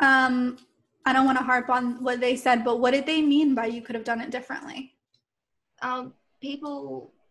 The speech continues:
Speaker 2: they just said, um, like, my girlfriend at the time, she was like, "I, I get your point, and, you know, you w-, didn't mean to hurt anyone, but maybe you could have executed it, you know, better." Like, people said stuff like that, but they didn't really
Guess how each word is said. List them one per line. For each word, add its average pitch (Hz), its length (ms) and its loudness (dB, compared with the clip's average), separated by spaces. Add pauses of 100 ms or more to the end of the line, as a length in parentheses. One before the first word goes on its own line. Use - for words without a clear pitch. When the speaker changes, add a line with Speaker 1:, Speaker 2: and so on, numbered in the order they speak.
Speaker 2:
they 254 160 -6
just 262 260 -6
said, 233 280 -4
um, 226 560 -8 (100)
like, 226 180 -4
my 226 160 -6
girlfriend 226 380 -6
at 214 80 -12
the 214 80 -8
time, 214 260 -8
she 226 480 -10 (400)
was 226 200 -8
like, 214 220 -2
"I, 220 220 -4
I 226 120 -2
get 226 220 -6
your 220 460 -4 (460)
point, 208 400 -8
and, 214 360 -10 (120)
you 220 100 -10
know, 202 120 -8
you 208 260 -10
w-, 208 180 -8 (220)
didn't 220 180 -8
mean 214 140 -8
to 214 100 -18
hurt 214 160 -8
anyone, 202 400 -10
but 202 100 -12
maybe 208 220 -10
you 214 140 -14
could 220 120 -18
have 214 120 -10
executed 202 580 -12
it, 190 240 -14 (800)
you 220 160 -8
know, 196 80 -8 (100)
better." 208 380 -8 (120)
Like, 214 180 -10 (100)
people 240 260 -8
said 214 180 -12
stuff 208 260 -12
like 208 200 -12
that, 220 240 -6
but 233 60 -12
they 214 80 -4
didn't 208 200 -12
really 208 300 -14